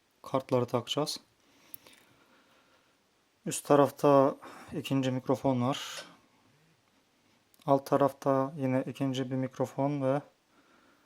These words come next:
e, hoparlörümüz var. Kulaklık girişi telefonun alt kısmında. Parmak izi okuyucusu yan güç tuşunun üzerinde yer alıyor.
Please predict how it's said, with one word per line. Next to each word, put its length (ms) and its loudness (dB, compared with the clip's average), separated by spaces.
e, 60 -12
hoparlörümüz 680 -2
var. 300 -2
Kulaklık 460 2
girişi 500 0
telefonun 440 -2
alt 200 4
kısmında. 480 -8
Parmak 340 6
izi 160 0
okuyucusu 840 0
yan 260 8
güç 180 -2
tuşunun 360 -4
üzerinde 380 0
yer 160 2
alıyor. 300 -2